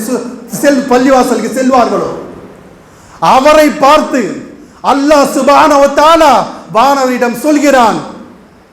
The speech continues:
"வானவரே, என்னுடைய அடியானை பார், என்னுடைய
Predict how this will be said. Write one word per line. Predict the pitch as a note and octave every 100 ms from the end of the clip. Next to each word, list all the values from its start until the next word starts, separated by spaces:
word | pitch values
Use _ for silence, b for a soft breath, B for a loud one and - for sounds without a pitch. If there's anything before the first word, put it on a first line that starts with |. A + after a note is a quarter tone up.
| _ F3+
"வானவரே, | B3 C4+ C4+ C#4 B3+ - - - - - _ _ _ _ _ - G3
என்னுடைய | A3 G#3+ G3
அடியானை | G#3 A#3+ A3+ G#3 -
பார், | A#3 C4+ - - - - - - _ _ _ _ _ _ - - - - - - - - - - - G3+
என்னுடைய | C#4+ D4 C#4